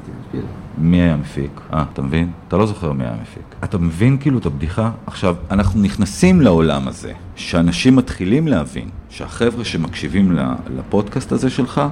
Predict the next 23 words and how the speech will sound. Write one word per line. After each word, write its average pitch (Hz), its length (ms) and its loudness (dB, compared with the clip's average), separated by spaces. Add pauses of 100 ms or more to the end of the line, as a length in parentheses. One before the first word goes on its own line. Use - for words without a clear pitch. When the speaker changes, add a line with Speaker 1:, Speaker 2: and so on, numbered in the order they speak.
(120)
Speaker 2:
הם 131 280 2
ה-motherfuckers. - 760 -6
הם 135 160 0
העניין. 160 440 0 (120)
העניין 117 400 2
הוא 123 120 6 (160)
שאתם 131 540 0
לא 139 180 8
יודעים 160 340 6
לדרוש 135 480 4
את 135 140 -4
מה 123 140 4
שאתם 123 320 -2
צריכים 117 320 0
לקבל. 87 480 2 (220)
כמה 160 300 2
היום 98 240 0
השכר 76 440 -6
של 69 300 -12
מעצב? 65 400 -10 (200)
עשרים? 131 520 -4 (260)
עשרים 85 300 -4
וחמש? 123 680 2